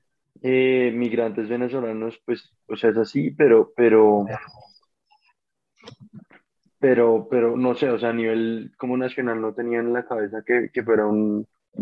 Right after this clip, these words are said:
tema para preocuparse, pues. Eh, es más, hoy todos los medios de, de comunicación estaban reportando era que se había muerto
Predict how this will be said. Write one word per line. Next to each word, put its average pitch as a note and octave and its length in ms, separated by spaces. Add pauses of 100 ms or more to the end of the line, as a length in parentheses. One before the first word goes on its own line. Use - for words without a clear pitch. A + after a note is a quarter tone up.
(160)
tema A#2 260
para A#2 260
preocuparse, - 920
pues. G2+ 200 (840)
Eh, A2 420
es B2 60
más, C3 360
hoy C3 260
todos C3 160
los C3+ 140
medios B2 340
de, B2 220
de B2 260
comunicación B2+ 560
estaban A#2+ 320
reportando A#2+ 540
era A#2 100
que - 100
se C3 120
había A#2 160
muerto A2+ 240